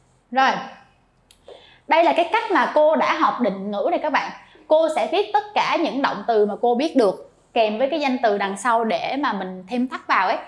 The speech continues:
Thì cô sẽ viết ra như thế này, tất cả những cái cô biết được. Và cô sẽ ngồi đấy, cô chia hiện tại, quá khứ, tương lai, hiện tại, quá khứ, tương lai. Đây là cách cô học định ngữ, định ngữ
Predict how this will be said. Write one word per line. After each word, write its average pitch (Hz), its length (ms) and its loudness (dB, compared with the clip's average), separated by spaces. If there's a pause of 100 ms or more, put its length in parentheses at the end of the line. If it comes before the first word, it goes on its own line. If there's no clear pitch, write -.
(380)
Thì 233 240 4
cô 277 180 6 (100)
sẽ - 200 -4 (400)
viết 311 220 -2
ra 302 60 0
như 247 80 0
thế 302 120 -6
này, 208 200 0 (100)
tất 302 240 -4
cả 180 160 2
những 220 140 -4
cái 240 140 2
cô 202 100 0
biết 240 160 -2
được. 196 260 -4 (260)
Và 220 100 2
cô 247 200 0
sẽ - 160 -2
ngồi 233 240 4
đấy, 214 300 2
cô 254 80 2
chia 247 280 2
hiện 185 220 -4
tại, 170 320 0
quá 214 120 2
khứ, 240 320 0
tương 208 180 0
lai, 196 260 0
hiện 160 200 -4
tại, - 240 -4
quá 190 240 -2
khứ, 240 180 -6
tương 208 140 -2
lai. 196 200 0
Đây 254 260 0
là 190 180 -2
cách 262 180 -8
cô 233 80 -10
học 175 120 -6
định 190 140 -6
ngữ, 175 160 -12
định 196 220 -2
ngữ 185 260 0